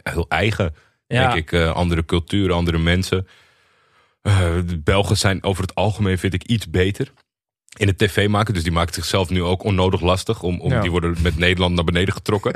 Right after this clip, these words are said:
Speaker 3: <laughs>
Speaker 1: Ik kan me niet voorstellen namelijk dat dit in, in België wel een, een mega succes is.
Speaker 3: Ja.
Speaker 1: K twee zoekt K drie. Het is ongelooflijk hoe lang dat ook doorgaat, zo'n K drie. Maar ja.
Speaker 2: Maar tien jaar geleden was dit programma er ook al. En toen was het wel heel goed, herinner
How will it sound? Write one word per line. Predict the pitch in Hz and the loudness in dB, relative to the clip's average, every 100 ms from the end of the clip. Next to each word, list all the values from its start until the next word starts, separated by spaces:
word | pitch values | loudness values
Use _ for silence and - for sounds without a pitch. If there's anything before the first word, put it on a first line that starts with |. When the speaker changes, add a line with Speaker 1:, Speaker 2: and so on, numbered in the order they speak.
| 165 - | -4 -4
Speaker 3:
<laughs> | - - | -8 -2
Speaker 1:
Ik | - | 2
kan | 123 | 2
me | |
niet | 143 123 | 2 2
voorstellen | - 151 151 131 117 | 4 4 4 2 2
namelijk | 113 110 110 92 | 2 2 2 2
dat | 101 | 0
dit | 117 104 | 0 -2
in, | 104 | -4
in | 107 101 78 | 0 -2 0
België | 107 120 113 92 | 2 2 2 4
wel | 107 101 | 4 4
een, | 95 80 | 2 0
een | 90 | 0
mega | 92 95 98 | 0 0 -2
succes | - - 110 95 | -4 -2 -2 0
is. | 143 | -2
Speaker 3:
Ja. | 131 107 - - | -2 -4 -6 -2
Speaker 1:
K | 90 85 | 0 2
twee | 98 | 0
zoekt | 85 - 87 | 0 -2 0
K | 82 | 0
drie. | 76 98 - | 0 -2 -4
Het | _ _ _ - - | _ _ _ -12 -8
is | |
ongelooflijk | 98 107 92 92 117 82 | -4 0 2 2 0 -2
hoe | - | 0
lang | 87 87 | 2 2
dat | 82 | 0
ook | 82 | 0
doorgaat, | 92 - - 76 | 0 -2 -4 -4
zo'n | 80 | -4
K | 78 | -2
drie. | 73 73 73 | -2 -2 -2
Maar | 82 | 0
ja. | 78 71 _ _ _ _ | -2 -6 _ _ _ _
Speaker 2:
Maar | 127 139 127 | 0 0 0
tien | - 170 | -2 2
jaar | 151 - | 2 2
geleden | 147 185 160 | 2 2 2
was | 131 | 0
dit | 120 | 0
programma | 123 123 123 | 0 2 2
er | 120 | 2
ook | 175 170 131 | 2 2 0
al. | |
En | 127 | -2
toen | 147 180 | 0 2
was | 139 131 | 2 2
het | 131 | 2
wel | 143 135 | 2 2
heel | 123 | 0
goed, | 127 123 117 | -2 -4 -2
herinner | 120 117 127 | -2 -2 -2